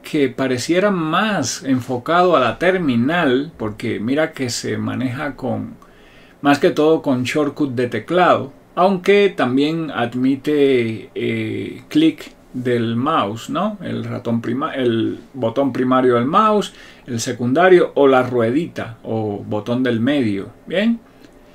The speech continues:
También las flechas. Bueno, sería algo a aprender, ¿no? Estas, estos shortcut.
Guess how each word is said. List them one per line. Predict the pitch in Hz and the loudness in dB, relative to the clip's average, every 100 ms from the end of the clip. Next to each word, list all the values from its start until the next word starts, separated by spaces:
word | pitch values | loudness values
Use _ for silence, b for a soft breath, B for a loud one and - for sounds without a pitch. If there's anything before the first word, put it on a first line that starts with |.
| b b | b b
También | 131 123 135 131 | -4 2 4 4
las | 120 113 | 2 -2
flechas. | - 214 196 - 190 202 - - - _ - - - - - B B B B B 135 | 2 4 4 4 0 0 -4 -12 -18 _ -20 -20 -20 -20 -20 B B B B B 2
Bueno, | 147 127 | 4 4
sería | 113 131 139 143 135 | 2 2 6 6 6
algo | 131 139 131 - | 4 4 2 0
a | 98 113 104 101 - | -2 -2 -2 -6 -10
aprender, | - 110 113 110 117 120 104 | -8 -4 -2 -2 0 0 0
¿no? | 120 156 120 | -2 -2 -2
Estas, | 104 - 117 104 107 - | -6 -6 -6 -4 -8 -8
estos | 117 - 120 110 | -10 -6 -6 -6
shortcut. | - 117 104 - 120 110 | -10 -10 -10 -8 -8 -8